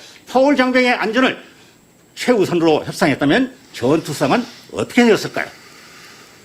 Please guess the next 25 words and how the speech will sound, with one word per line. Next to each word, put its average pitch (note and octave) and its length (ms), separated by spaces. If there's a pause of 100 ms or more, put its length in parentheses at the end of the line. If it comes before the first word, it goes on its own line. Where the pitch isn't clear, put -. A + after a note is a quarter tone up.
(320)
결론적으로, D#3 680 (680)
에, A2 160
국회와 E3 320
정부는 D#3+ 360 (220)
전투 C3+ 300
수당을 D3 280
대신한 C#3+ 640
포괄적 G#3+ 680
보상 C#3+ 320
특별법 C#3 420
제정과 A#2+ 360
함께 D3 520 (480)
현재까지도 B3+ 640 (180)
계속되고 E3 460
있는 G2 240 (220)
전투 F3+ 360
수당 A#3+ 220
관련 G#3 380 (300)
의혹을, B3 580 (420)
어, C3+ 260
규명하기 G#3 340
위한 D3 260
진상규명으로 A3 1800 (180)
해묵은 G3+ 400
과제를 C#3 500